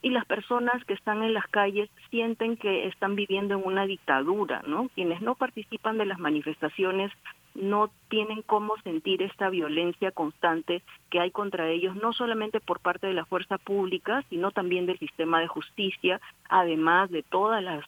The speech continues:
agresiones verbales que proceden del Ejecutivo, del Congreso y de otros líderes de opinión en los medios de comunicación.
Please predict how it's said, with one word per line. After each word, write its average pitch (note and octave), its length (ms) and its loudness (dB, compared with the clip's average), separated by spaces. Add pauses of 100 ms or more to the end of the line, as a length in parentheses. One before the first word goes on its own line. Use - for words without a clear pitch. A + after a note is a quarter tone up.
agresiones E3 680 2
verbales D#3+ 580 2 (440)
que F3+ 100 0
proceden F3 840 -2
del F3 280 -2
Ejecutivo, F#3 880 0 (440)
del E3+ 260 -2
Congreso E3+ 960 0
y F3+ 240 -4
de D#3+ 140 0
otros D#3+ 280 -2
líderes E3 400 0
de E3+ 80 -2
opinión D#3 420 0
en D#3+ 100 0
los C#3+ 140 -4
medios D#3 300 -2
de D#3+ 100 -4
comunicación. C#3 800 -4